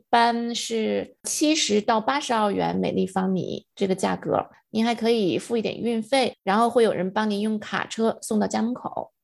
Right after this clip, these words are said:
这是可以购买的种植土。这种方法呢，简单直接，节省时间，但是需要花费购买土的成本，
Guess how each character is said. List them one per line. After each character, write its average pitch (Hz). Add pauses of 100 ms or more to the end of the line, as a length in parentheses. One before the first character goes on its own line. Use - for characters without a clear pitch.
(280)
这 285
是 247
可 240
以 233
购 302
买 233
的 -
种 233
植 220
土。 - (640)
这 330
种 226
方 214
法 214
呢， 190
简 -
单 208
直 196
接， 220
节 196
省 208
时 180
间， 214
但 226
是 202
需 196
要 202
花 214
费 214
购 220
买 214
土 -
的 -
成 180
本， -